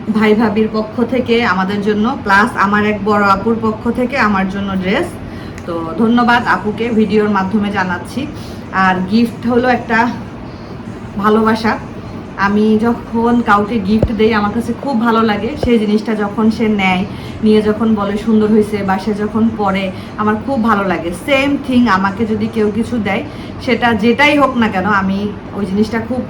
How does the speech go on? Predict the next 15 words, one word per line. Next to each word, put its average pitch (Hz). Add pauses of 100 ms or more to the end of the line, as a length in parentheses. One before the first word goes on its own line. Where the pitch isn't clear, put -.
(160)
খুশি 262
হয়ে 254
নেই 247 (120)
এবং 190 (180)
আমি 190
খুব 240
আনন্দ 202
সহকারে 220
জিনিসটা 208
ব্যবহার 208 (100)
করি, 233 (400)
আমার 190
কাছে 185
ভালো 175
লাগে। 156